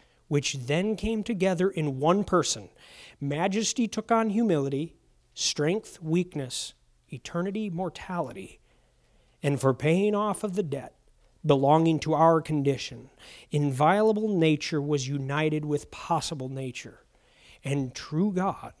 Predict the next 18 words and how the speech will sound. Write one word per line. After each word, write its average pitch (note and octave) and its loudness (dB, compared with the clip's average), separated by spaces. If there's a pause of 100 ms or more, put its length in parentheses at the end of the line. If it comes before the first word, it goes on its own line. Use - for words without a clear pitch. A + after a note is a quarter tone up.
(460)
and B2+ -4
true A#3 6
man F3+ 6
were C#3 6
combined E3 2
to F3 0
form D3+ 2
one D3+ 2
Lord, A#2 -2
so D#3 0
that, D3+ -2 (480)
as A#2+ -4
suited D#3+ 0
the E3 -4
needs E3 -6
of C#3 -8
our C#3+ 0
case, - -8